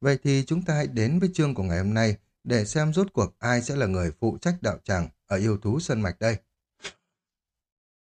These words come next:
Không bao lâu sau, con cá sấu đã về đến nơi.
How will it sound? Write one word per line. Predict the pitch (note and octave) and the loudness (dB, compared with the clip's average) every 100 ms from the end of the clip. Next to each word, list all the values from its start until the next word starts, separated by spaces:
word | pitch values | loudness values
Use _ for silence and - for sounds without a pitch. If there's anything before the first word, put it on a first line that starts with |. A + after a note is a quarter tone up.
| _ _ _ _ - | _ _ _ _ 2
Không | F3+ | 4
bao | E3+ | 6
lâu | E3+ E3+ E3 | 4 4 0
sau, | - D#3+ D#3+ D#3 | 0 0 0 0
con | B2+ A#2+ | -2 0
cá | A2+ | 0
sấu | - - B2+ F3+ | 2 0 2 0
đã | D3 | 0
về | D#3+ A2+ E2 D2+ | 0 0 0 0
đến | A2+ | 0
nơi. | C3+ C3 | 2 2